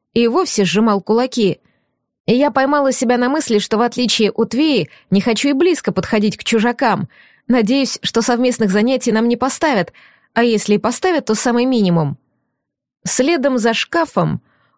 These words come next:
уверенным шагом шли еще два парня.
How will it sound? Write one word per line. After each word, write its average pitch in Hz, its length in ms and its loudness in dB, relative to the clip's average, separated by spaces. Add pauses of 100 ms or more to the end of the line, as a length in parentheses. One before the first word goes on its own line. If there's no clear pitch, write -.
уверенным 247 540 2
шагом 294 380 0
шли 269 260 0
еще 262 280 0
два 254 160 -2
парня. 175 480 -2